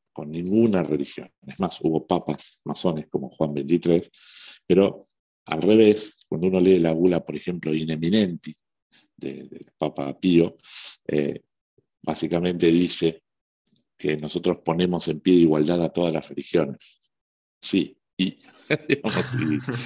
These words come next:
y, y de hecho con mucha alegría y con mucho orgullo. O, eh, casos de Revolución Francesa, ¿no? Porque, eh, se dice, cuando ven nuestro lema, libertad, igualdad, fraternidad, dicen, "Ah, usan el lema de la Revolución Francesa". Bueno,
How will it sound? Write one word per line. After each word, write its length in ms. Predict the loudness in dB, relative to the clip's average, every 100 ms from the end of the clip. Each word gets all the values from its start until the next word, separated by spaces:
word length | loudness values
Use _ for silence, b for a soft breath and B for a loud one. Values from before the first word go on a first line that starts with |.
| -12 -8
y, 60 |
y 40 | -4
de 180 | 2 2
hecho 220 | 2 -2
con 120 | -2
mucha 280 | -4 -2 0
alegría 520 | 2 4 6 4 0 -12
y 80 |
con 160 | -12 -12
mucho 220 | -12 -6
orgullo. 380 | 0 2 0 -4 _ B B B B -2
O, 380 | 2 2 0 b b -16
eh, 160 | -14 -8
casos 420 | -6 -4 -4 -2
de 160 | -2 -2
Revolución 500 | -2 -2 0 0 0
Francesa, 640 | -4 -2 2 2 2 -4
¿no? 200 | -2 -2
Porque, 280 | -2 -4 -6 B B B B B _
eh, 180 | -18 -16
se 180 | -10 -4
dice, 800 | -2 -2 0 2 2 0 -4 -10 _
cuando 320 | -16 -10 -2
ven 200 | 0 0
nuestro 260 | -2 -2 2
lema, 340 | 6 6 4 0
libertad, 420 | 0 0 0 2
igualdad, 340 | 2 0 -4
fraternidad, 640 | -6 -6 -6 -8 -4 -2 -2
dicen, 260 | -4 -4
"Ah, 100 | -4
usan 320 | -4 -4 -4 -2
el 180 | -2
lema 280 | -2 -4 -4
de 80 | -4
la 100 | -4
Revolución 400 | -6 -8 -8 -10
Francesa". 580 | -8 -6 -2 -2 -2 -6
Bueno, 260 | -4 -4